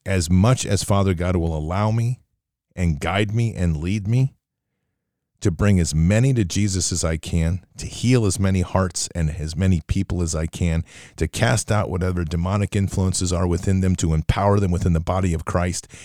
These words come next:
And if he will so bless me to do works greater than he, whatever that looks like, because I'm not here to waste time. I'm here to work as an authority under Father God, through him,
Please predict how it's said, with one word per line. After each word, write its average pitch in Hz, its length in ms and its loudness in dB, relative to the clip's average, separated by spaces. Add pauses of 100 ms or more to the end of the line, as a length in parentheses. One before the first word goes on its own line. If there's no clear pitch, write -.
(160)
And 80 140 -4
if 76 120 -4
he 107 120 2
will 85 140 2
so 107 200 2
bless 92 380 0
me 101 80 0
to 87 120 0
do 82 180 -2
works 92 360 0
greater 95 380 0
than 87 160 2
he, 78 300 -2 (1160)
whatever 85 400 -2
that 90 200 -2
looks 64 280 -8
like, - 380 -12 (920)
because 85 400 -2 (280)
I'm 104 180 2
not 113 200 0
here 98 680 0
to - 100 -4
waste 87 460 -2
time. 78 600 -4 (460)
I'm 85 160 -2
here 85 600 -2
to - 120 -6
work 87 480 -2
as 87 220 -4
an 85 100 -2
authority 80 760 -4 (300)
under 82 220 -4
Father 76 380 -4
God, 76 480 -6 (960)
through 117 200 2
him, 78 440 -2